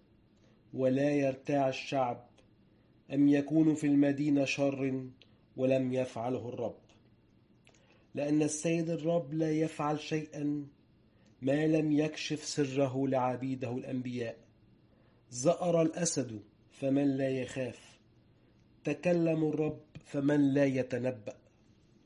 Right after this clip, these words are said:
نادوا على القصور في أشدود وعلى القصور في أرض مصر، وقولوا: اجتمعوا على جبال السامرة، وانظروا الاضطرابات الكثيرة في داخلها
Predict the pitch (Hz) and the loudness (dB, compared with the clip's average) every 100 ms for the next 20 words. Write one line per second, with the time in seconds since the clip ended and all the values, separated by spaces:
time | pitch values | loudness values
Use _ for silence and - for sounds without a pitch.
0 | _ _ _ _ _ 131 151 175 165 170 | _ _ _ _ _ 0 4 4 4 2
1 | 156 156 160 160 - 156 - 170 170 165 | 2 2 2 0 -2 -4 -2 -2 0 0
2 | 160 160 151 131 120 151 160 156 139 147 | -2 -4 -4 -10 -2 4 6 6 2 -2
3 | 139 127 147 143 143 147 143 160 156 156 | 0 2 2 2 0 -2 0 2 4 4
4 | 143 147 139 143 139 131 135 139 - - | 0 -2 -4 -4 -4 -2 0 -2 -4 -14
5 | - _ _ _ _ _ _ - 131 135 | -20 _ _ _ _ _ _ -8 -4 -4
6 | - 170 139 113 - _ _ _ _ _ | -2 2 2 0 -8 _ _ _ _ _
7 | _ - 143 - 175 180 170 175 165 165 | _ -16 -6 2 4 6 6 6 6 6
8 | 170 156 156 151 160 151 - - 165 151 | 4 2 0 2 2 0 -4 -2 0 2
9 | 147 127 113 - _ _ _ _ _ - | 0 -2 -6 -14 _ _ _ _ _ -4
10 | 139 143 131 151 170 175 175 160 - 165 | 2 2 2 0 0 0 -4 -8 -2 2
11 | 160 151 151 160 160 156 - 151 147 160 | 2 2 2 2 2 -2 -2 -4 -4 -4
12 | 160 151 147 143 151 139 143 139 147 143 | 0 2 2 0 -2 0 0 -2 -2 -4
13 | 131 135 | -2 -6